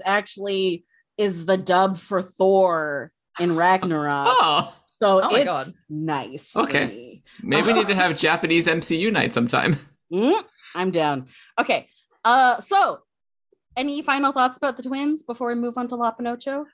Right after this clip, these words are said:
Speaker 2: I just don't
Speaker 3: Of
Speaker 2: wanna
Speaker 3: any
Speaker 2: move
Speaker 3: of
Speaker 2: on
Speaker 3: them?
Speaker 2: 'cause it's, I, it's, La Pinocho is so much sadder. The twins was just, like, silly and fun.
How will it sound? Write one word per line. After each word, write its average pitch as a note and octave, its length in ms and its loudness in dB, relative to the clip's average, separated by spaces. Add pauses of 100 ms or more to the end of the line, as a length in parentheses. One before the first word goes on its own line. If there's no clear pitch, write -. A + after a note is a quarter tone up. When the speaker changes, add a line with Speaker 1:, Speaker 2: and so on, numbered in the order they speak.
(120)
Speaker 2:
I - 80 -4
just A3+ 220 0
don't G3 120 2
Speaker 3:
Of E3 60 2
Speaker 2:
wanna F#3 140 4
Speaker 3:
any G3+ 100 4
Speaker 2:
move F#3+ 80 4
Speaker 3:
of E3 80 4
Speaker 2:
on E3 80 2
Speaker 3:
them? F#3+ 80 0
Speaker 2:
'cause F3+ 180 2
it's, E3+ 260 0
I, E3 120 2
it's, E3 480 -4
La F3 120 2
Pinocho E3+ 380 0
is D#3 140 2
so E3+ 160 2
much D#3 160 0
sadder. E3+ 600 2
The B2 120 0
twins G3+ 340 0
was E3 100 0
just, D#3+ 220 -2
like, - 200 0
silly C#3 520 2
and C#3+ 140 -2
fun. F#3 480 0